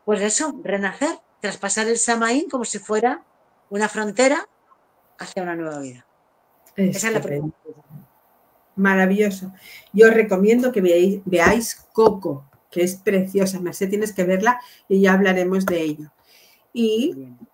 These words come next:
Speaker 2: si quieres, yo te acompaño en esos tres meses en algún momento para explicar esas flores que podemos encontrar al final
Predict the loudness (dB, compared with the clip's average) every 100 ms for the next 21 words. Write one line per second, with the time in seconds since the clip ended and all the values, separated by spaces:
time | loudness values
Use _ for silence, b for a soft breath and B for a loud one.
0 | _ _ _ _ _ -6 -6 2 4 4
1 | 2 -2 -2 -4 -4 -2 -2 0 0 2
2 | 2 0 0 -2 -2 -8 -4 -2 0 -2
3 | -2 -4 -4 -4 -2 -2 -2 -2 0 0
4 | 0 -2 -4 -4 -4 -4 -8 -2 -2 0
5 | -4 -8 -6 -4 -4 -8 -4 -2 -2 -2
6 | -4 -4 -2 -2 -2 -2 0 0 0 -4
7 | -8 -6 -2 0 -2